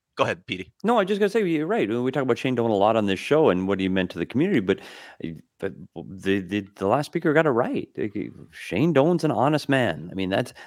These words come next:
Speaker 2: his, his reputation is incredibly important to him. And I think that speaks volumes to him getting up and saying what he said. I mean, he, he believes in it, and I believe in Shane. And so I, I think that goes a long way. And so if you haven't heard him,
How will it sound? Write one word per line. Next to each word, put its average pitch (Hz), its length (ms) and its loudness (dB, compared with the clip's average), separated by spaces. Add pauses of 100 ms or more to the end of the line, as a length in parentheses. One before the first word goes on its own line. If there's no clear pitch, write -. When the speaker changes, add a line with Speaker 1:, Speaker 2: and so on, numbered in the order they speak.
(100)
Speaker 2:
his, 113 460 -2
his 135 280 2
reputation 143 1000 0
is 104 140 -4
incredibly 123 1000 2
important 78 540 -2 (240)
to 76 100 -8
him. 78 400 -4 (560)
And 107 140 2
I 147 120 4
think 175 280 -2
that 180 200 0
speaks - 380 -4
volumes 127 720 0
to 104 240 -2
him 127 240 0
getting 120 240 2
up 123 120 2
and 139 120 0
saying 151 260 0
what 165 120 -2
he 180 60 -2
said. 214 360 -4
I - 40 -10
mean, 98 160 -6
he, 80 220 -6
he 135 180 -2
believes 123 480 2
in 202 120 2
it, 208 160 2
and 110 120 2
I 113 120 2
believe 160 280 4
in 175 100 2
Shane. 180 360 -2 (140)
And 107 180 -4
so 131 300 4 (500)
I, - 340 -4
I - 140 0
think 180 280 0
that 220 160 -4
goes 151 180 0
a 123 40 2
long 120 320 6
way. 117 120 4
And 98 100 0
so - 60 -4
if 98 80 -6
you 101 80 -4
haven't 151 340 -2
heard 101 240 0
him, 92 160 -4